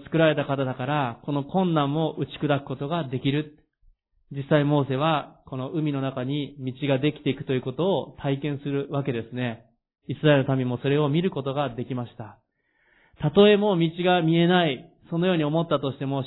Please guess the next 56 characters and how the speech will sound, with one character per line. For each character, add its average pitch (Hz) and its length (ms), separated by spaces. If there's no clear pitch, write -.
主 185 60
は 160 160
道 143 380
を 156 100
作 - 140
る 170 80
こ 156 100
と 131 80
が 131 80
で 131 160
き 190 100
る 196 100
方 151 200
だ 139 140
と 131 100
い 127 40
う 117 40
こ 127 100
と 139 140
を、 170 320
こ 131 120
の 127 100
出 139 280
エ 123 80
ジ 120 100
プ - 80
ト 127 80
の 123 80
箇 127 180
所 127 100
は 131 300
私 123 280
た 123 100
ち 131 120
に 151 280
実 131 140
際 156 120
に 151 60
起 151 100
こ 202 120
っ 202 60
た - 100
こ 143 120
と 135 100
と 123 120
し - 160
て 143 380
語 131 160
っ 123 80
て 135 60
く 135 100
れ 123 80
て 120 100
い 113 60
ま 113 160
す。 92 60